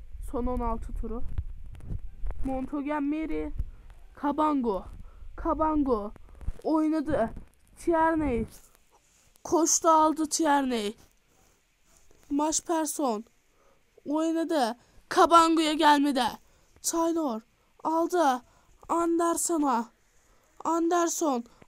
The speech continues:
açtı ortasına, çok kötü bir orta. Maç Persson alamadı. Bu buna kaydılar, al-, kayamadılar. Montgomery kaydı ama.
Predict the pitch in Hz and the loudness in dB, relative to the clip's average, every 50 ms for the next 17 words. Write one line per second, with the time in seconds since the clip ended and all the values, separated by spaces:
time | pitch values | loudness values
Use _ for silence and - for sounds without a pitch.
0 | _ _ _ _ _ - 277 349 349 - - - - 381 381 370 359 359 - - | _ _ _ _ _ -2 0 0 2 2 2 2 2 2 2 2 2 0 -4 -6
1 | 359 339 - - 349 359 370 370 - - - 339 294 - - - 320 294 - 320 | -6 -4 -2 0 0 2 0 0 -2 -2 -2 -2 -2 -2 -2 -2 -2 -2 -2 -4
2 | 294 302 269 269 247 226 233 - - 226 196 - - - - - - - _ - | -2 -2 -2 0 -2 -2 -4 -6 -6 -6 -6 -8 -10 -18 -20 -20 -20 -20 _ -20
3 | - - - - - - - - - - _ - - 330 359 370 359 - - - | -20 -20 -20 -20 -20 -20 -20 -20 -20 -20 _ -10 -2 2 4 4 4 4 4 4
4 | 403 381 381 381 - - 415 415 403 403 - - - - - - 330 349 349 349 | 4 4 4 2 2 2 4 4 4 2 -2 -8 -20 -10 -2 0 2 4 4 4
5 | 349 311 240 233 202 - - - - - - - _ _ _ _ _ _ _ _ | 2 2 0 -2 -4 -6 -10 -14 -20 -20 -20 -20 _ _ _ _ _ _ _ _
6 | _ _ _ _ _ _ - - - - - - _ _ _ - - _ _ - | _ _ _ _ _ _ -20 -20 -20 -20 -20 -20 _ _ _ -20 -20 _ _ -16
7 | - - 349 370 370 359 359 359 330 339 339 - - 320 294 285 285 294 294 302 | -6 0 4 4 4 6 6 4 4 2 0 0 0 0 0 0 0 0 0 0
8 | 294 294 277 254 240 240 - - - - - - 294 269 269 277 262 233 202 208 | 0 2 0 0 -2 -4 -8 -18 -20 -12 -6 -4 -2 -2 0 -2 -2 -2 -4 -6
9 | 196 - - - - - - - - - - - - - 294 311 320 339 330 339 | -8 -8 -10 -14 -16 -18 -20 -20 -20 -20 -20 -20 -16 -8 -2 2 2 2 2 2
10 | 392 359 285 339 320 311 311 330 320 320 - - 320 285 285 294 285 277 262 240 | 2 2 4 4 4 4 4 2 0 0 0 2 2 4 4 4 4 4 4 2
11 | 214 185 - - | 0 -2 -6 -8